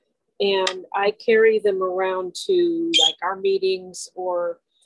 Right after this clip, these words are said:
when I go to church or whatever. So I'm kind of, um, incorporating the good vibes. And I hope that's okay with you guys. Plus, it helps me relax. <laughs>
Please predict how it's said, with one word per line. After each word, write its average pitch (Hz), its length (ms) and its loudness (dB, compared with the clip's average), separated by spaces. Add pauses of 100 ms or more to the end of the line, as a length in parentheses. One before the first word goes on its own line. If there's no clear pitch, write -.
(140)
when 196 140 -2
I 196 40 0
go 196 140 4
to 190 100 4
church 226 380 2
or 208 60 0
whatever. 196 420 0
So 185 380 -2
I'm 190 220 -4
kind 196 300 -6
of, 180 180 -8
um, 170 480 -4
incorporating 196 680 2
the 180 80 -2
good 185 240 2
vibes. 170 540 -2 (800)
And 175 140 -2
I 170 40 2
hope 180 180 -4
that's 180 240 0
okay 170 240 -2
with 160 140 -12
you 160 140 -12
guys. - 440 -8 (800)
Plus, 214 200 2
it 208 80 0
helps 196 300 0
me 175 120 0
relax. - 600 -6 (100)
<laughs> - 120 -12